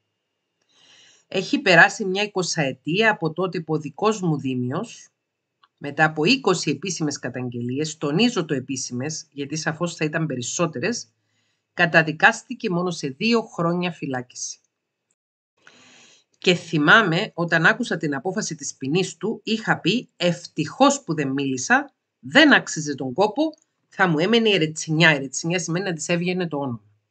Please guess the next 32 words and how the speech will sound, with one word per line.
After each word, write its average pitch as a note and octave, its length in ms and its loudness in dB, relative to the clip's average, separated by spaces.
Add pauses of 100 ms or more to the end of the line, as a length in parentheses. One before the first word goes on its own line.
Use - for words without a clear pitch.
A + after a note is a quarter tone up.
(1040)
Γιατί D#3+ 360 0
τις E3+ 220 0
κοπέλες F#3+ 680 4
που - 80 -8
είχαν G#3 280 0
καταγγείλει D#3 560 -2
τότε G#3 300 -2
τις - 180 -10
ονόμαζα F3+ 500 0
ψωνάρες F3 920 6
και F3 140 -10
πουτάνες D3 760 2
που - 100 -6
εκδικούνται G3 600 -2
τον D#3+ 180 0
αθώο C#3+ 300 0
γνωστό E3+ 380 -2
μου G3 80 -2
σηκωσιθέτη, D#3 960 -6 (280)
γιατί D#3 340 -4
τελικά F#3 420 6
δεν F3 180 2
έκαναν G3 320 0
καριέρα. C#3+ 540 -6 (480)
Μέχρι B3 480 2
και C4 100 4
οι A#3 40 8
γονείς F#3 440 4
μου C#3 140 -4
το B2+ 80 -10
είπαν A#2+ 260 -12
τότε. - 340 -20